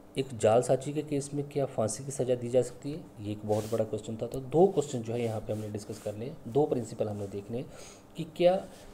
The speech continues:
अ, सेवनटीन सेवेंटी फ़ोर में जिस सुप्रीम कोर्ट की जो है establishment हुई, क्या वो सेवनटीन सेवेंटी का केस जो है forgery का वो सुन सकता था? दूसरा,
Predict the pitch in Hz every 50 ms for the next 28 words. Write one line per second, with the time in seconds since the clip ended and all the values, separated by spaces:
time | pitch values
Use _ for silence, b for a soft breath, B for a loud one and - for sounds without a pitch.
0 | B - 113 117 113 - 127 131 135 160 151 - 143 143 143 147 151 143 - -
1 | 135 151 156 147 - 117 113 110 - - - 143 - - 127 127 127 127 127 -
2 | 131 131 131 131 - 135 127 127 123 120 127 113 - - 110 107 110 113 - -
3 | 127 120 120 120 113 113 117 - - 131 123 123 127 - - 120 113 117 113 113
4 | - 135 147 151 156 151 156 - - - - - - 110 107 113 110 - 143 135
5 | 151 127 - - 123 127 127 - - - 120 101 127 127 127 - 127 120 113 -
6 | 120 120 - 127 120 120 117 - 113 104 107 110 110 - 135 131 - 143 143 -
7 | B B B B B B B B B B 110 107 127 151 156 - - 156 113 95